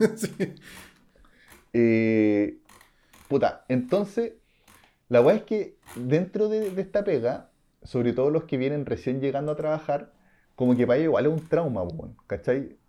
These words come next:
Speaker 2: Eh, como que ellos no quieren estar ahí trabajando.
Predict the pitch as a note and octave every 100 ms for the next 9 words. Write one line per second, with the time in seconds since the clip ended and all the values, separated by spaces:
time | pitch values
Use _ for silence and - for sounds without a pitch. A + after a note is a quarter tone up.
0 | - A#2 A2 G#2 G#2 G#2 G2+ G2 F#2+ A2+
1 | A2 A2 C3+ D#3 C3 C3+ D#3 D3+ - D3
2 | D3 D3 D3 C#3+ - C#3+ F#2+